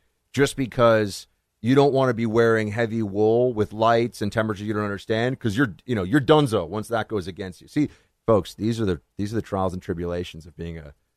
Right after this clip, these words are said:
whatever. What are, what are we, by the way? Do you say, I always say pundit. What are, what are you?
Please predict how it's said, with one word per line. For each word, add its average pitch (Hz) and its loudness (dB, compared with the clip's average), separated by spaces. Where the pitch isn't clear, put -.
whatever. 95 -2
What 120 -4
are, 131 -6
what 110 -4
are 120 0
we, 113 -4
by 76 -16
the 85 -20
way? 73 -20
Do 123 -4
you 240 -2
say, 254 -6
I 214 2
always 294 2
say - 0
pundit. 120 -2
What 160 -2
are, 220 0
what 220 -2
are 254 2
you? 78 -8